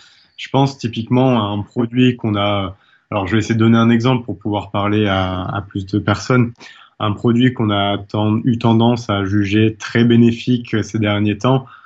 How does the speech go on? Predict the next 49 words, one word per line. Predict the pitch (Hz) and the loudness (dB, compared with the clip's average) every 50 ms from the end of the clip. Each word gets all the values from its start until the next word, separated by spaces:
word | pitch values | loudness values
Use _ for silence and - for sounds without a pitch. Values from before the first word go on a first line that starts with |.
| - _ _ _ _ | -20 _ _ _ _
euh, | - 98 98 98 95 95 | -8 -6 -6 -4 -4 -6
ce | 95 - - - | -6 -8 -10 -4
sont | - 110 110 | -2 0 0
par | 101 113 104 | 2 2 2
exemple | 104 104 117 120 117 117 113 | 2 2 2 0 0 0 -2
les | 101 101 | 0 0
oléagineux | 110 113 110 110 110 107 104 107 117 110 104 104 107 104 | 0 2 2 2 2 2 2 2 2 2 2 0 -2 -4
et | 95 95 95 | -4 -6 -6
le | 92 92 90 | -6 -8 -8
cas | 92 - 107 107 107 | -6 -4 -2 -2 0
des, | 110 104 101 101 | 0 0 -2 -2
des | 98 107 104 98 | 0 0 0 2
amandes. | 117 120 113 110 107 107 101 101 101 - - - _ _ _ _ - | 2 2 2 2 2 0 -2 -4 -6 -14 -20 -20 _ _ _ _ -20
C'est, | - - - 98 95 98 | -14 -10 -6 -6 -4 -4
euh, | 98 95 95 95 95 95 92 95 95 95 | -4 -4 -4 -4 -4 -6 -6 -4 -6 -6
c'est | 92 - - - - - - 107 95 92 - _ | -8 -8 -12 -14 -6 -4 -2 -2 -2 -4 -8 _
bien | - 113 117 127 127 123 | 0 2 4 4 6 6
vu | 120 113 123 139 147 147 135 123 | 6 6 6 6 6 6 6 6
et | 117 | 4
c'est | 117 - - 110 - - _ _ _ | 2 0 -4 -8 -8 -12 _ _ _
toujours | - - 123 113 120 117 110 | -10 -8 -4 -2 0 0 2
bien | 113 120 127 127 | 2 2 2 2
de | 120 110 | 2 0
dire, | 107 107 117 127 120 | 0 0 0 0 2
ah | 117 117 | 0 0
ben | 117 104 | -2 -2
voilà, | 107 117 110 110 107 | -2 -2 -2 -2 -4
je | 101 101 | -4 -6
vais | |
manger | 101 107 104 107 | -6 -6 -4 -4
une | 123 123 | -4 -4
poignée | 117 120 117 117 120 | -2 -2 0 0 2
d'amandes. | 117 117 113 110 110 107 110 107 - _ _ - - - - - - - - _ _ - | 2 2 0 0 -2 -4 -4 -6 -10 _ _ -20 -20 -20 -20 -20 -20 -20 -20 _ _ -4
Mais | 117 117 | -2 0
alors | 113 117 117 117 | 2 0 0 -2
sans | - - - 139 139 | -4 -2 0 2 2
rentrer | 120 123 131 123 117 - 131 127 | 2 2 0 -2 -2 -4 -4 -4
dans | 123 113 110 110 | -2 -2 -4 -4
le, | 107 104 107 104 101 101 98 104 | -4 -4 -6 -6 -6 -8 -8 -8
dans | 104 104 107 | -8 -6 -6
l'aspect | 104 104 101 101 - - 120 117 | -4 -4 -6 -8 -4 0 0 0
peut-être, | 117 - 110 104 - 110 110 110 - - - - | 0 0 -4 -4 -2 -2 -2 -2 -4 -8 -8 -6
euh, | 101 101 95 | -6 -6 -6
santé | 98 - - - 117 107 107 - - 120 117 107 | -8 -10 -4 -2 -2 -2 0 2 2 4 4 4
et | 104 104 | 4 4
bénéfice | 107 120 117 117 113 113 - 113 98 - | 4 4 4 2 2 0 -4 -10 -8 -4
santé, | - 110 104 - - 147 147 147 | -4 -4 -2 0 2 2 2 0
parce | - - - 113 113 - | -2 -6 -8 -8 -6 -4
que | - | -4